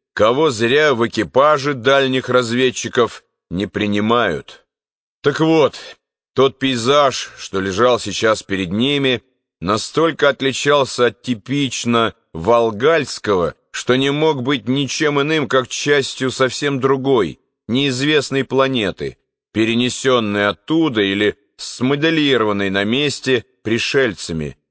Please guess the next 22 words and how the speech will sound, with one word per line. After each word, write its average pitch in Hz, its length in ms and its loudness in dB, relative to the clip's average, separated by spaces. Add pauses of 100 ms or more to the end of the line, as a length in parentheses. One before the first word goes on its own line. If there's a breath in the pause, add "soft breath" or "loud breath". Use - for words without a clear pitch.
(120)
не 160 180 -2
чуждыми 95 840 -2
самой 110 420 0
обычной 92 520 -2
ностальгии. 85 960 -4 (840)
Почву 147 760 2
покрывал 107 580 2
плотный 123 640 0
слой 120 560 0 (140)
синевато-жёлтой 113 1400 0
растительности, 104 1040 -2 (240)
похожей 107 640 0 (180)
на 104 200 0
тундровый 107 640 0
мох 127 580 0 (180)
или 127 200 0
на 127 180 2
водоросли, 92 760 -2 (260)
которыми 104 440 0
обрастают 104 680 0
прибрежные 101 640 0
камни 110 540 0